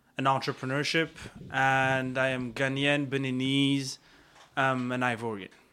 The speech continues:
Uh, our first topic tonight is African identity. Guys, I wanna ask you, what does it mean to be African? How do you define yourself? Um,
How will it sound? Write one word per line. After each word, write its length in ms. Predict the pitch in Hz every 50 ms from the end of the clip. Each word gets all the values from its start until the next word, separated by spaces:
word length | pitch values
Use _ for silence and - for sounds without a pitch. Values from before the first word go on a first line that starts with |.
| - -
Uh, 60 | 101
our 240 | 101 104 117 131 131 -
first 400 | - - 165 170 170 - - -
topic 420 | - 151 139 139 - 143 135 -
tonight 560 | - - 139 127 123 127 127 123 127 - - - - - - - - _ -
is 340 | 135 131 127 123 117 107 - - _ _ _ _ _ _ -
African 540 | 147 143 139 131 139 131 - 139 127 123
identity. 720 | 117 113 107 107 117 113 110 104 - 117 - 135 - - _ _ _ _ _ - - - _ _ _ _
Guys, 280 | - 143 139 151 156 151
I 20 |
wanna 220 | 165 165 175 165 147
ask 420 | 135 113 127 131 131 131 - - -
you, 120 | 117 101 - _ _ _ _ _ _ _ _ _ _
what 120 | - 151 175
does 160 | 190 175 160
it 120 | 180 156
mean 260 | 156 156 156 156 156
to 140 | - - 143
be 180 | 123 120 127 123
African? 520 | 120 117 117 - - 110 - - 110 101
How 220 | - 131 135 143 151
do 140 | 135 127
you 120 | 135 143 139
define 440 | 127 127 - - - 135 135 135 135
yourself? 720 | 127 120 - - - 127 127 127 120 - - - - - _ _ _ - - _ _ _ _ -
Um, 340 | 131 131 131 131 131 120